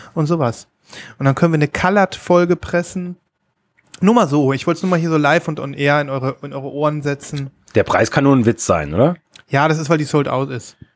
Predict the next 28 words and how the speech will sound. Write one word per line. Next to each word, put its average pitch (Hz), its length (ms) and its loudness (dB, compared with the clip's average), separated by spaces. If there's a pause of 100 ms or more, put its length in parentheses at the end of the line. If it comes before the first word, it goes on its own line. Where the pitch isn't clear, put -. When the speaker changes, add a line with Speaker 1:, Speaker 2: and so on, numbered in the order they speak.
(140)
Speaker 2:
Okay. 95 280 -4
Speaker 1:
Deswegen 135 280 -2
haben 135 120 -2
die 143 80 0
auf 127 100 -4
neunhundertneunundneunzig 131 720 -6
hochgemacht. 127 180 -2
Speaker 2:
Sold 120 300 4
out 117 240 2
again 107 500 0
sogar. 76 400 -6 (100)
Meine 101 240 -4
Speaker 1:
Ah, 139 100 0
Speaker 2:
Güte. 127 140 -2
Speaker 1:
die 120 40 -8
wurde 131 120 -6
wohl 135 80 -2
schon 135 140 -10
mal 127 80 -4
nachgepresst. 127 580 -8 (680)
Ich 160 120 -4
Speaker 2:
Aha. - 100 -4
Speaker 1:
fand 202 120 -2
die 185 100 -2
Idee 180 200 0
geil 208 440 0 (560)
und, 185 320 -4
ähm, 165 520 -2